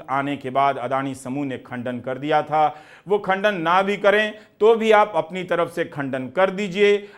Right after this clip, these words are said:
आपके खंडन का कोई खंडन नहीं आएगा।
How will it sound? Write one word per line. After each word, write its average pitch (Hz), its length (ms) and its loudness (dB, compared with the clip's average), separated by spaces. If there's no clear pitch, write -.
आपके 214 380 2
खंडन 180 440 -4
का 170 160 0
कोई 185 280 -2
खंडन 143 400 -6
नहीं 151 400 -6
आएगा। 104 520 -8